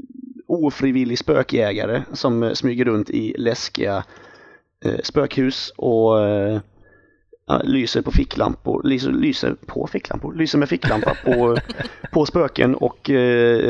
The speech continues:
Speaker 1: eh, suger in dem i sin Ghostbusters-dammsugare. Och, eh, ja, men det är, eh, jävligt annorlunda för att vara ett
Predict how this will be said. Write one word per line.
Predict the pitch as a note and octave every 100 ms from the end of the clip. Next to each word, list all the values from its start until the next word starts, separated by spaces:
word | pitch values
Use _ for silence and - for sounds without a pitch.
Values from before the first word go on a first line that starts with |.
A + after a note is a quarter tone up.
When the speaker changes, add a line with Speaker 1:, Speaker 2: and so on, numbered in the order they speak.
| A#2
Speaker 1:
eh, | A#2
suger | - - E3 C3+ C#3
in | C3+
dem | A2+ A#2
i |
sin | B2 B2
Ghostbusters-dammsugare. | A#2+ B2+ B2 B2 A2 - - - - - A#2 G2+ G2+ - - - B2 - _ _ _ _ _ _ _ _ _ _ _ -
Och, | - - - B2
eh, | G#2 G2 F#2+ G2 _ _ _ _ _ _
ja, | -
men | -
det | C3 -
är, | C#3+ C#3+ C#3 C3+ -
eh, | D3+ C#3+
jävligt | C#3 D#3 D#3 B2+ C3 -
annorlunda | D3+ C3+ A#2 G#2 A2
för | B2 B2
att |
vara | B2 A#2
ett | A2+ -